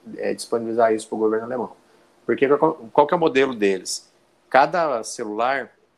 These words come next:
a partir de uma atualização, eu até tava, tava verificando se meu celular já tava com, atualizado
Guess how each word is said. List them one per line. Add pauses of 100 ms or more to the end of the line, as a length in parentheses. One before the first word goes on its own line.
(560)
a
partir
de
uma
atualização,
eu
até
tava,
tava
verificando
se
meu
celular (460)
já
tava
com,
atualizado